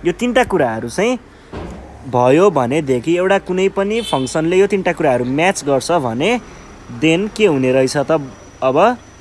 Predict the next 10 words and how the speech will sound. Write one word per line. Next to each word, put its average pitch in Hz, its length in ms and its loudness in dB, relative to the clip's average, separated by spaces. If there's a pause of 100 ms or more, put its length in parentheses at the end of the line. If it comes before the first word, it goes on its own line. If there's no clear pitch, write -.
(760)
म्याच 143 300 -2
गर्छ 147 260 2
भने, 147 440 0 (1300)
ए, 135 120 0 (1600)
अ, 120 360 -2
there 196 360 4
is 180 220 0
at - 60 -12
least 226 360 -4
one 175 320 2